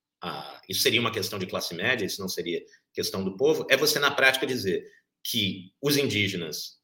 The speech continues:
não são parte do povo brasileiro, mas é, mais ainda, você confundir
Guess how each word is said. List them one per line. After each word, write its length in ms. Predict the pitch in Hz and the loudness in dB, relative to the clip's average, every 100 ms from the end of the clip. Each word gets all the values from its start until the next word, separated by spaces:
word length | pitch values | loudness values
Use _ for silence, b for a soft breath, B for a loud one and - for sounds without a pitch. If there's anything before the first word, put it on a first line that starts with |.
| _ _ | _ _
não 180 | 113 147 | 2 4
são 280 | 151 151 180 | 4 4 4
parte 360 | 110 - - - _ _ _ - | 4 2 -2 -8 _ _ _ -6
do 220 | 104 123 | 0 0
povo 400 | 107 90 90 90 _ _ _ | 2 0 0 -8 _ _ _
brasileiro, 580 | 90 92 101 101 139 B B B - | -4 -2 0 2 0 B B B -2
mas 260 | 139 151 127 | 4 6 8
é, 240 | 110 95 | 6 4
mais 280 | 117 160 156 | 6 6 8
ainda, 540 | 131 139 175 - - - - | 6 4 4 2 -2 -8 -2
você 340 | 117 147 160 | 2 4 4
confundir 840 | 151 185 196 185 139 95 82 - | 4 4 4 2 0 -2 -4 -6